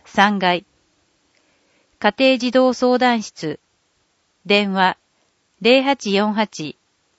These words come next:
六一零一二一。健康に関する相談。アレルギー疾患相談。二日火曜。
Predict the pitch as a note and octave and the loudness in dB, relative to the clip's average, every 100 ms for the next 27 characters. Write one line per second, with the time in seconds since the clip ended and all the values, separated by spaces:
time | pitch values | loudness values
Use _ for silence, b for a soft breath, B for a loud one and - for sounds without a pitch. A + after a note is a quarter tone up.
0 | - G3 - B3 B3 - E3 D#3+ _ _ | -4 -4 -2 -2 -2 -6 -10 -10 _ _
1 | _ _ _ F3+ A3 B3 - B3 E3 F3 | _ _ _ -4 0 0 -2 -4 -6 -2
2 | G3+ A3 A3+ - D#3+ - _ _ _ _ | 0 0 -2 -6 -12 -12 _ _ _ _
3 | _ _ _ _ _ _ _ _ _ _ | _ _ _ _ _ _ _ _ _ _
4 | - B3+ B3+ C4 B3+ B3+ - B3+ B3+ - | 0 0 0 2 2 0 0 0 0 -2
5 | A#3+ A3+ F3+ F3+ E3 D#3 D3+ - _ _ | -4 -2 0 0 0 -4 -6 -10 _ _
6 | _ _ _ _ _ _ _ _ _ - | _ _ _ _ _ _ _ _ _ 0
7 | G3+ B3+ C4 A3 C4 B3 C4 B3+ - B3 | 2 2 2 -2 -4 -4 -8 -8 -2 0
8 | B3 B3+ A#3 F#3 D3 C#3+ - _ _ _ | 0 0 -2 0 -4 -6 -16 _ _ _
9 | _ _ _ _ - G3+ - - A#3+ A#3 | _ _ _ _ -2 -2 -2 -4 0 0
10 | - - F#3 G#3 F#3+ | -2 -4 -2 0 -2